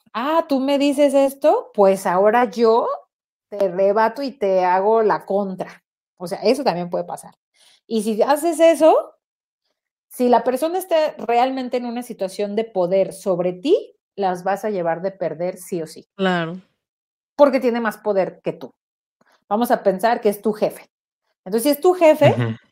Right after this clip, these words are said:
Speaker 1: antes de correrte, primero te va a torturar, va a trapear el piso contigo, las ventanas y todo lo que pueda.
Speaker 2: <laughs>
Speaker 1: Y ya cuando vea que, que logró lo que él o ella está buscando,
Speaker 3: Humillarte.
Speaker 1: entonces te va, ajá, te va a correr.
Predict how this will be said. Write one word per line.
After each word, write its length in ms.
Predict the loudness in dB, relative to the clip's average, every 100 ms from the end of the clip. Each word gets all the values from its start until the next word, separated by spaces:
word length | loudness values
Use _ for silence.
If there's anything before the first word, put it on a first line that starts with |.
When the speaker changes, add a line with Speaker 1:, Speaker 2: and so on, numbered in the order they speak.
| _ _
Speaker 1:
antes 420 | -2 0 2 2 4
de 180 | 4
correrte, 760 | 6 4 6 2 2 -2 -2 -4
primero 400 | 0 2 2 0 2
te 100 | 0
va 100 | 0
a 120 | -2
torturar, 800 | -4 -4 -2 4 6 6 4 2
va 60 | 0
a 60 |
trapear 360 | 0 -2 2 0
el 140 | 0
piso 300 | -6 -8 -8
contigo, 1000 | -8 -10 -10 -8 -4 -2 2 4 6 4
las 220 | 2 -2
ventanas 680 | -4 -6 -6 -6 -6 -6 -8
y 40 | -6
todo 140 | -2
lo 140 | -2
que 100 | -2
pueda. 360 | -4 0 0 0
Speaker 2:
<laughs> 420 | -2 -4 -4 -14 _ _ -4
Speaker 1:
Y 160 | 0
ya 200 | 2 4
cuando 340 | 6 8 8 8
vea 260 | 4 4
que, 640 | 2 2 4 4 2 -2 -16 _ _ _
que 260 | 2 4 6
logró 640 | 8 6 6 2 2 2
lo 240 | 0 -2
que 500 | -2 0 2 2 -2 0
él 220 | 0 0
o 100 | 0
ella 220 | 0 -2
está 200 | -4 -6
buscando, 160 | 2 4
Speaker 3:
Humillarte. 500 | 4 2 2 0 0
Speaker 1:
entonces 320 | 0 0 -2
te 80 | -2
va, 280 | -2 -6 _ _ -10
ajá, 460 | -8 -4 -2 -2 -4 -10 _ _ _ 2
te 100 | 4
va 80 | 4
a 80 |
correr. 240 | 2 -2